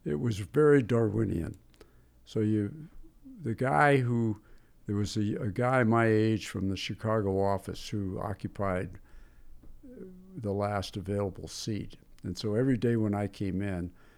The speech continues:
I, I would sit at a different desk, uh, uh,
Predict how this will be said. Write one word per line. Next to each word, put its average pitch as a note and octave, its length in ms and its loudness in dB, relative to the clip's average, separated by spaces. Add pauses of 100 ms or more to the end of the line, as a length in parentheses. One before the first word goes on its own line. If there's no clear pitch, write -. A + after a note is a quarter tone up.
(160)
I, A2 200 0 (120)
I A2 120 0
would A2 200 -2
sit A#2+ 280 -2
at G2+ 100 0
a F#2 60 -2
different F#2 440 -4
desk, F#2+ 400 -4 (560)
uh, F#2 40 -6
uh, F#2 280 -2